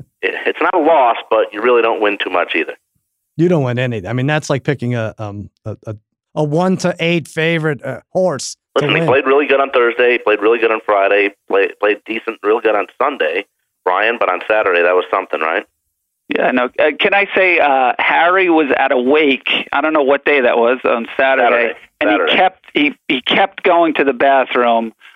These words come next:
Speaker 3: uh, multiple occasions just to check, uh, the scores for Howell.
Speaker 2: Mm.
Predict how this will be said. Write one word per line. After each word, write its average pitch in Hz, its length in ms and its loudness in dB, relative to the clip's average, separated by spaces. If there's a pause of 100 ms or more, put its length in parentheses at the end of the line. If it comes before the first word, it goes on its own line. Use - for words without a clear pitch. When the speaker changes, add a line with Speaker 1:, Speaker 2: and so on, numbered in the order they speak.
(180)
Speaker 3:
uh, 123 200 2
multiple 151 420 0
occasions 117 500 -2
just - 340 -2
to 131 100 -2
check, 123 260 0 (140)
uh, 120 180 2
the 110 180 -2
scores 104 340 0
for 107 160 -2
Howell. 98 320 0
Speaker 2:
Mm. 147 360 -2